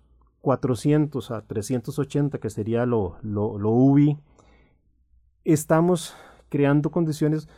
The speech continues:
para que no surjan tantas algas indeseables, propias de otros espectros más altos de longitudes, eh, de onda. Entonces, al manejar más espectros azulados,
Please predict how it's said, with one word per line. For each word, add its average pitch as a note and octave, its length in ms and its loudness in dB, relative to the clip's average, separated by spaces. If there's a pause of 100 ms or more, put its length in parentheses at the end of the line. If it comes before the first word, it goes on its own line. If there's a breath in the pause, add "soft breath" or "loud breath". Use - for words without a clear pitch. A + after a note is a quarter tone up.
(260 soft breath)
para C3 200 0
que C3 140 -4
no C#3 200 2
surjan D#3 460 -2
tantas D3+ 500 -2
algas C#3+ 440 2
indeseables, C3+ 640 0 (380 soft breath)
propias E3 640 2
de B2 100 0
otros C3 360 -2
espectros C3+ 680 -2
más B2 340 0
altos A#2 540 -4
de A2+ 360 0
longitudes, G#2+ 760 -4
eh, A#2+ 240 -8
de G#2+ 100 -6
onda. D3 240 2
Entonces, A#2+ 300 -4 (260 loud breath)
al C3+ 180 0
manejar C3 680 0
más D3+ 580 0 (180)
espectros C#3+ 600 -4
azulados, D3+ 480 0